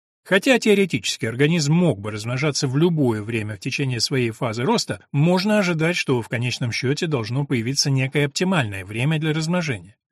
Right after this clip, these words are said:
Организмы, продуцирующие споры в слишком молодом или слишком пожилом возрасте, оставят меньше потомков, чем их соперники, которые набирают силу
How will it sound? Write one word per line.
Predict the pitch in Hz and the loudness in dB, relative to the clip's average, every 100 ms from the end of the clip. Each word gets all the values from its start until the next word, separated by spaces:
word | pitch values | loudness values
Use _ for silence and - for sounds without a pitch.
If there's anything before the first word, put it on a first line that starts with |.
| _ _ _ _ _ | _ _ _ _ _
Организмы, | - 180 214 254 269 233 202 | 2 4 6 6 4 6 4
продуцирующие | 196 180 180 - 226 185 151 175 | 4 2 2 2 4 4 4 0
споры | 147 - 190 120 85 - | 0 4 4 4 0 -4
в | |
слишком | - 185 185 170 | 0 2 2 2
молодом | 156 156 160 156 135 - _ | 4 4 4 2 0 -2 _
или | - 147 | 0 2
слишком | 156 185 175 143 117 | 2 2 0 -2 -4
пожилом | 127 131 156 110 | -2 2 2 2
возрасте, | 101 175 170 143 - - - _ - - - | 4 4 6 2 0 -8 -18 _ -20 -16 -2
оставят | 123 - 226 226 | 2 6 6 6
меньше | - 190 185 - 170 | 4 4 6 4 2
потомков, | 151 - 151 185 214 - - _ | -2 2 2 2 -2 -4 -16 _
чем | - 117 104 | -6 -4 -4
их | 117 | -4
соперники, | - 170 170 190 104 92 98 | -2 -2 0 0 0 -8 -12
которые | - 98 143 135 | -10 -2 2 2
набирают | 131 139 139 123 | 2 2 2 2
силу | - 190 226 | 2 2 2